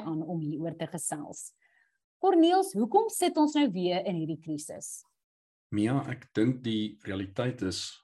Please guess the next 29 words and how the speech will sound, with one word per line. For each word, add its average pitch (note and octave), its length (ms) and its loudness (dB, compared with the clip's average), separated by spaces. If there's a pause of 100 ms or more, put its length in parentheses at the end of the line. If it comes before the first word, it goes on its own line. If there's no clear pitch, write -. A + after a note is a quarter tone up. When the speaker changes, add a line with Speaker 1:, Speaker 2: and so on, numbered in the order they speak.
(140)
Speaker 2:
ons F#2+ 260 -4
sit C3+ 260 -2
met A#2 320 -2 (540)
swak - 720 -4 (300)
in A2+ 80 0
stand B2+ 420 -2
gehoude F#2+ 720 0
steenkoolkragstasies G#2 1300 -6 (580)
wat G#2+ 380 0
eintlik D3 440 2 (600)
vir G#2 140 -6
'n - 100 -14
paar C#3+ 340 4
jaar G2+ 360 2
nie A2 420 0
behoorlik G2+ 520 0
na F#2+ 80 -6
gekyk G#2+ 440 -4
is - 160 -10
nie. F#2 100 -2
En F2+ 80 -4
wat F#2 140 -6
nou A2 240 0
gebeur F#2+ 380 0
is, F#2+ 260 -8 (1120)
hierdie B2+ 200 0
aanleg C3+ 300 0
te G#2+ 100 -10
breek. G#2+ 340 -2